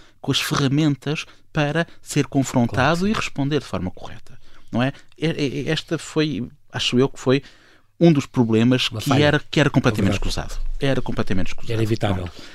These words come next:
Speaker 1: Depois, o outro problema, de facto, resulta dessa, eh, desse diferente olhar entre va-, eh, de vários setores,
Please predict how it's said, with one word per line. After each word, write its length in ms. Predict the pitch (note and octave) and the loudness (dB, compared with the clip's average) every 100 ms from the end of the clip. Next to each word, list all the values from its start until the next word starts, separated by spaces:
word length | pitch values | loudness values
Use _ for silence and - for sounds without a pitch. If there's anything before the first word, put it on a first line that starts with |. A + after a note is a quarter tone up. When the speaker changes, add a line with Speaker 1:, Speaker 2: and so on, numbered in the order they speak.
| - | -2
Speaker 1:
Depois, 380 | - - F3+ G2 | 0 4 2 2
o 60 | G#2 | -2
outro 160 | G#2 - | -4 -4
problema, 280 | C#3 A2 | -4 -2
de 120 | A#2+ - | -6 -4
facto, 400 | C3 C#3 D#3+ - - - | -4 -4 -6 -12 -10 -6
resulta 440 | G#2+ A2 - G#2+ | -2 -2 0 0
dessa, 500 | G2+ A2+ - A#2+ A2+ - - - | 0 -2 -2 -4 -4 -6 -18 -8
eh, 300 | G#2+ G2+ G#2 G2+ - | -4 -2 -2 -4 -8
desse 480 | G2+ A#2 - - G#2+ | -2 -2 -2 -4 2
diferente 640 | A#2+ - A#2+ C3 A#2+ A2 | 2 4 6 6 6 2
olhar 440 | G2+ G2 F#2 E2 F2+ | 2 2 0 0 -2
entre 220 | E2+ G2 | -6 -4
va-, 260 | G2+ G2+ F#2+ | -2 -2 -2
eh, 480 | F#2 F2+ E2+ F2 E2 | -6 -6 -6 -8 -6
de 80 | |
vários 320 | F#2+ G#2+ G2+ - | -2 -2 -2 -4
setores, 520 | F2+ - E2 D#2+ | -8 -6 -6 -6